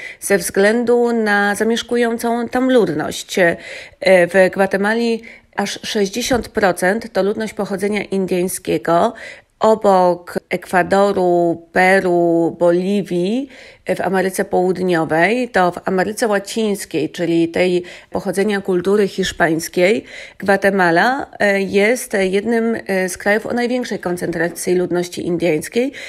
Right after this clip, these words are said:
no a w Ameryce, e, Centralnej, e, zdecydowanie pod tym kątem najważniejszym. Sześćdziesiąt procent to ludność pochodzenia indyjskiego, w większości kultury Majów, e, dlatego że na terenie dzisiejszej Gwatemali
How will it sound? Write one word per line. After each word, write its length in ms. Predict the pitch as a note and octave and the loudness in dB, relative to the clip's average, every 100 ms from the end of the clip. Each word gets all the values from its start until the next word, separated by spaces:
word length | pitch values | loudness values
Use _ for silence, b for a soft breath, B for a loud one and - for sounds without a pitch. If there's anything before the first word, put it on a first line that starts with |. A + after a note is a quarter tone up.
| B C4+ | B 0
no 80 | |
a 40 | C#4 | 2
w 40 | |
Ameryce, 580 | C4 A3 G3+ G3+ G#3 G#3 B B - | 2 2 0 2 2 2 B B 0
e, 120 | G3 | 0
Centralnej, 1120 | F#3+ F#3+ F3+ G3 F#3 F#3+ G3 F#3 F#3 F#3+ F#3+ - | 2 -2 -2 0 2 2 2 2 2 2 2 2
e, 140 | F#3 | -2
zdecydowanie 880 | F3+ G3 - - F3+ F3+ F#3 F3+ F3+ B B - | -2 -6 -4 -4 0 0 2 0 0 B B -8
pod 160 | F#3+ | -6
tym 200 | - F3 | -2 -2
kątem 500 | E3+ E3+ F3 F3 E3+ - | 0 0 2 2 2 0
najważniejszym. 840 | F3+ F3 F3 E3 F3+ E3 D#3+ - - B B | 0 2 0 0 0 0 -2 -8 -12 B B
Sześćdziesiąt 540 | - A3+ A3 C#4 - - | 0 2 2 0 -2 -2
procent 580 | B3 A#3+ A#3 G#3 G3+ G#3 F#3+ F3+ | -2 -2 0 0 0 2 4 4
to 160 | - G3 | 2 2
ludność 300 | G#3 G3+ F#3+ | 2 -2 -4
pochodzenia 440 | G3 F#3+ F#3+ G3 | -6 -6 -4 -4
indyjskiego, 880 | - F#3+ F#3 F#3 F3+ - E3+ D#3 B3 | -4 -4 -2 -2 -4 -4 -4 0 0
w 60 | - | 0
większości 680 | F#3+ F3+ - A#3 - A3+ G3+ B B | -2 -2 -4 -4 -4 -4 -4 B B
kultury 460 | - G#3+ G#3 C4 B3+ | 0 2 4 4 6
Majów, 600 | A3+ F3+ D#3+ E3 A#3 A#3 | 4 4 4 4 4 4
e, 140 | G3+ | 2
dlatego 380 | E3 F3 G#3 G3+ | 2 0 -2 -2
że 200 | F#3 F3 B B | 0 -2 B B
na 100 | - | -2
terenie 340 | F#3 F#3 G#3 G3+ | 0 2 2 0
dzisiejszej 440 | G3 - F#3+ G#3 | -2 -4 -2 -2
Gwatemali 440 | F3 F#3+ F#3 F3 | -2 -2 0 2